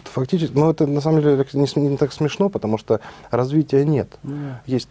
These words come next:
Speaker 1: тормоза,
Speaker 2: Не, ну
Speaker 1: а
Speaker 2: тупости много. Я, как ты же знаешь, как владелец бывший,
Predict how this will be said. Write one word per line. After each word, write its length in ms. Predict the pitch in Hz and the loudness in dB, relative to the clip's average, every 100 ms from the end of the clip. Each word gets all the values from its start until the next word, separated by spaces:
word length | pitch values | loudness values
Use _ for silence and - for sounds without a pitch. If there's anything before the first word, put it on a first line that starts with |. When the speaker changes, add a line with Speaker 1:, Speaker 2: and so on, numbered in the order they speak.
| - | -2
Speaker 1:
тормоза, 580 | 117 127 139 151 185 196 | 0 2 2 4 4 4
Speaker 2:
Не, 100 | 180 | 2
ну 100 | 143 | 2
Speaker 1:
а 40 | |
Speaker 2:
тупости 380 | 117 117 156 - | 2 0 -2 -4
много. 380 | 175 185 131 127 | -2 -2 -2 -2
Я, 300 | 135 143 131 | 2 2 2
как 140 | 127 - | -4 -12
ты 100 | 131 | -14
же 60 | 127 | -4
знаешь, 300 | 139 127 - | -2 -2 -4
как 260 | 120 - _ | -16 -18 _
владелец 460 | 135 143 165 139 123 | -6 -2 -2 -4 -4
бывший, 440 | 131 123 - | -6 -8 -10